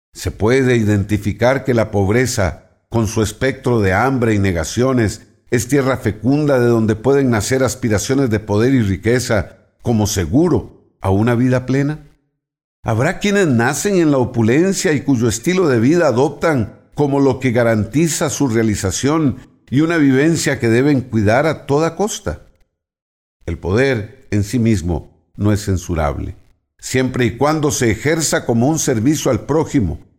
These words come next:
a la comunidad y no como un desempeño dictatorial. La riqueza adquiere presencia aceptable cuando se reviste de solidaridad y generosidad y es alivio a las necesidades básicas de los desposeídos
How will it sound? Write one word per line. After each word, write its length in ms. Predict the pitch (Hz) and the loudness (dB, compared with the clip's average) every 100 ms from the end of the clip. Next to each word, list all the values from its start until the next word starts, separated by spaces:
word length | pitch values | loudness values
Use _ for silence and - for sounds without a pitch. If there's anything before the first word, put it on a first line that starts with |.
| - | -4
a 100 | 120 | -2
la 160 | 117 | 0
comunidad 920 | 127 120 120 113 117 170 190 151 - - | 0 2 2 2 2 2 0 -2 -12 -4
y 100 | 151 | 0
no 220 | 143 180 | 0 0
como 260 | 175 160 170 | -2 0 0
un 140 | 196 | 0
desempeño 760 | 170 147 143 117 107 170 190 180 | -2 -2 -2 -2 -2 -2 0 0
dictatorial. 800 | 165 165 160 156 123 78 - - _ _ _ _ _ _ _ _ - | 0 -2 -2 0 0 -2 -6 -14 _ _ _ _ _ _ _ _ -6
La 160 | 92 | -4
riqueza 480 | 82 90 156 147 131 | -2 -2 -2 0 -2
adquiere 380 | 120 - 147 143 | -2 0 0 0
presencia 640 | 107 104 - 139 139 135 | -2 -2 0 -2 0 -2
aceptable 1000 | 113 - - - 127 139 135 101 - _ - | -2 -4 -6 -2 0 2 0 -2 -10 _ -4
cuando 260 | 123 117 | -2 0
se 140 | 104 123 | 0 0
reviste 480 | 113 113 143 143 135 | 2 2 2 0 0
de 160 | 123 | 0
solidaridad 840 | - 120 113 104 98 95 117 143 139 | 0 0 2 2 0 0 2 2 0
y 60 | |
generosidad 1080 | 98 117 110 98 - 92 113 151 123 - _ 120 | 0 0 0 -2 -2 -2 0 0 -2 -10 _ -2
y 120 | 139 | 0
es 180 | 139 127 | 0 0
alivio 500 | 113 151 196 151 101 | 0 2 2 0 0
a 40 | |
las 140 | 92 | 0
necesidades 800 | 90 90 101 98 117 147 131 95 | 0 -2 -6 -4 0 2 0 0
básicas 560 | 90 143 143 127 131 107 | -2 -2 -4 -4 -2 0
de 100 | 107 | 0
los 180 | 107 98 | 0 0
desposeídos 920 | 98 - 107 - 98 147 160 131 | -2 -4 -4 -2 2 2 2 0